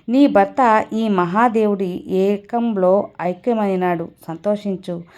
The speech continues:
అంతా మంచే జరుగుతుంది" అని చెప్పి మహాశివుడు మాయమైపోతాడు. ఇక అప్పటి నుంచి నాగిని ఆ మహాలింగాన్ని పూజ చేస్తూ ఉంటుంది. ఒకరోజు అడవిలో ఉన్న తన పుట్టలో, పుట్ట ఇంటిలో భర్త నాగరాజు లేని భార్య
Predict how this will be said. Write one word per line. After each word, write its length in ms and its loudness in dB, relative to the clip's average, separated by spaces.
అంతా 300 2
మంచే 420 0
జరుగుతుంది" 520 -2
అని 120 -4
చెప్పి 580 -4
మహాశివుడు 560 -6
మాయమైపోతాడు. 920 -4
ఇక 200 -2
అప్పటి 440 0
నుంచి 300 0
నాగిని 640 2
ఆ 200 -2
మహాలింగాన్ని 800 -2
పూజ 400 -12
చేస్తూ 280 -10
ఉంటుంది. 460 -10
ఒకరోజు 480 2
అడవిలో 440 2
ఉన్న 200 -2
తన 200 -6
పుట్టలో, 600 -2
పుట్ట 300 -8
ఇంటిలో 640 -2
భర్త 380 0
నాగరాజు 580 2
లేని 320 -2
భార్య 640 2